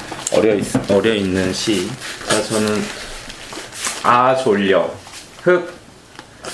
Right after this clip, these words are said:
왜 매일 피곤하고 졸린지. 하. 뭘 했다고 피곤한 걸까? 하. 피곤하면 자야지. 하.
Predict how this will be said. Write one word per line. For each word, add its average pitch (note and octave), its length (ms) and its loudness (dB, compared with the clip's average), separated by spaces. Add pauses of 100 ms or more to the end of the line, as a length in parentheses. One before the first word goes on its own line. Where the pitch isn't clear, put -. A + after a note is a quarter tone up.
왜 C3+ 220 6
매일 B2+ 360 2
피곤하고 C#3 600 2
졸린지. G2+ 800 0
하. G#2+ 520 0 (760)
뭘 A2+ 280 4
했다고 A#2+ 500 2
피곤한 C3+ 480 2
걸까? F#2 680 0
하. G2 500 2 (760)
피곤하면 D#3 680 2
자야지. F#2 680 0
하. G2 540 0